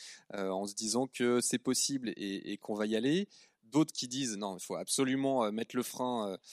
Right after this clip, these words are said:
c'est pas possible de continuer comme ça, voire, euh, se préparer à, à une théorie de l'effondrement. » Maxime Caggieli, euh, ce qui est intéressant avec vous, c'est que vous avez vécu presque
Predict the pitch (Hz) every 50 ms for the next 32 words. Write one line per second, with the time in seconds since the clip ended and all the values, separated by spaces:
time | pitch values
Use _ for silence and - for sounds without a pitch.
0 | - - - _ - - - 104 - 117 110 - 131 123 - 127 120 123 117 -
1 | 120 - - 120 120 117 - 123 120 120 - 135 127 113 107 113 123 123 120 117
2 | 107 104 95 95 98 - - - - 117 107 - 117 113 120 117 107 104 90 67
3 | 98 107 110 - - 127 120 113 120 113 110 110 - 123 113 110 110 113 127 147
4 | 180 220 - _ - - - - - - - - _ _ - - 120 139 - 202
5 | 208 - 190 165 143 143 147 147 156 175 208 226 226 - - - 110 107 104 104
6 | 107 110 - - - 151 151 147 - 180 160 143 135 - 196 190 151 123 120 120
7 | 135 190 - - 139 120 127 113 117 113 117 117 113 123 120 - - 175 - -
8 | 131 - - -